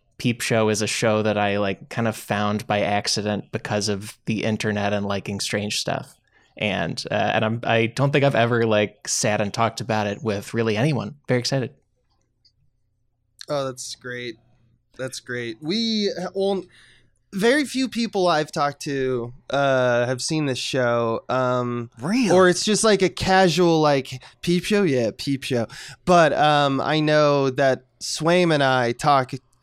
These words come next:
Speaker 2: like, when it was out, we talked about it all the time.
Speaker 3: Yeah, we bond
Speaker 2: Um,
Speaker 3: extensively over Mitchell and Webb,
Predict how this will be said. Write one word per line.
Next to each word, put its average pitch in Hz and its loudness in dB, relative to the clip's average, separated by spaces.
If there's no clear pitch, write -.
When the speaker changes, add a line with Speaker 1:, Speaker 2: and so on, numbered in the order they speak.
Speaker 2:
like, 156 2
when 143 2
it 170 4
was 156 4
out, 165 4
we 160 0
talked 160 2
about 135 2
it - -6
all 131 0
the 110 -2
time. 113 -6
Speaker 3:
Yeah, 175 2
we 165 4
bond 185 6
Speaker 2:
Um, 160 2
Speaker 3:
extensively 139 -2
over 127 -2
Mitchell 127 -4
and 123 -2
Webb, 127 0